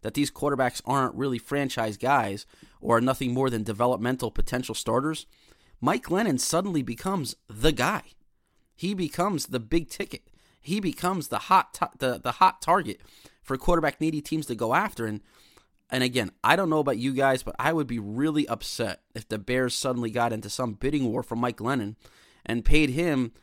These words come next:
the same salary that they would pay a guy like Jay Cutler or the same kind of contract that it would cost to sign Jimmy Garoppolo to an extension if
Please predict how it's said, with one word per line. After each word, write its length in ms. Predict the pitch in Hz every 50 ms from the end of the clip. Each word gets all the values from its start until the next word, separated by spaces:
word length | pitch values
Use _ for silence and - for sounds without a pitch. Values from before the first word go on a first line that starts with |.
| _ _
the 100 | - 123
same 260 | - - 160 160 151
salary 460 | 139 - - 147 147 160 160 156 139 127
that 160 | 123 110 -
they 100 | 131 131
would 140 | 131 127 -
pay 160 | - 139 135
a 40 | 131
guy 160 | 110 131 135
like 180 | 135 131 123 -
Jay 160 | - 131 127
Cutler 460 | 113 - 160 160 - 120 117 117 113 - - - - - - -
or 140 | - 131 131
the 80 | 127
same 260 | 123 - - 147 147 143
kind 220 | - 147 135 135
of 60 | 127
contract 440 | - - 143 151 165 - 139 123 -
that 100 | 127 123
it 60 | 117
would 160 | 113 123 120
cost 360 | - - 139 131 127 - - -
to 220 | 131 123 120 113 - - _ _ _ _ _ _ _ -
sign 360 | - - 156 147 143 143 127
Jimmy 200 | 131 139 139 127
Garoppolo 580 | 104 117 117 123 139 156 165 - 131 117 113 -
to 100 | - 120
an 80 | 117
extension 560 | 113 107 - - - 123 120 120 - - 117 117
if 340 | - 107 113 113 107 -